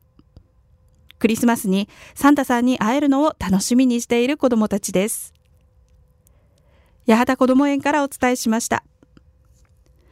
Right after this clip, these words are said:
明日のスクールデイズは、清水飯田東小学校と田町小学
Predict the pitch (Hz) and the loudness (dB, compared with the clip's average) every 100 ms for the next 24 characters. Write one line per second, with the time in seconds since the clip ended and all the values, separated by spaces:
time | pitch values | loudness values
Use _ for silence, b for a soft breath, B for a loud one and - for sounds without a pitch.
0 | b b b 240 - 311 330 - 320 311 | b b b -2 2 2 2 -2 -2 -2
1 | 311 320 302 208 208 220 _ - _ _ | 0 -2 0 0 -2 -4 _ -20 _ _
2 | _ _ - 302 294 226 185 - - 254 | _ _ -2 4 4 2 -4 -6 -2 0
3 | 269 262 262 247 294 - 262 247 247 - | 2 0 0 0 -2 -2 0 0 -4 -2
4 | 202 185 - 180 _ _ _ _ _ _ | -4 -2 -6 -6 _ _ _ _ _ _
5 | 220 262 285 - 294 277 262 | 2 2 2 -2 -2 0 0